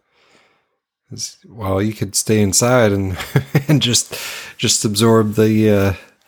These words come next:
Wi-Fi and five G radiation all day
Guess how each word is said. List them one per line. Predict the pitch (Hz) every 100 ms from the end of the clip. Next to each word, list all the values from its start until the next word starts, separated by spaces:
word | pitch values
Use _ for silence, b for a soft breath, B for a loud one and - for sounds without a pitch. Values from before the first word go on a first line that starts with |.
| B B B B B B _
Wi-Fi | 110 110 113 - 123 107 107 107
and | 104 101 98 -
five | - 110 107
G | 98 123
radiation | 127 104 98 92 98 - 104
all | 98
day | 104 - 110 113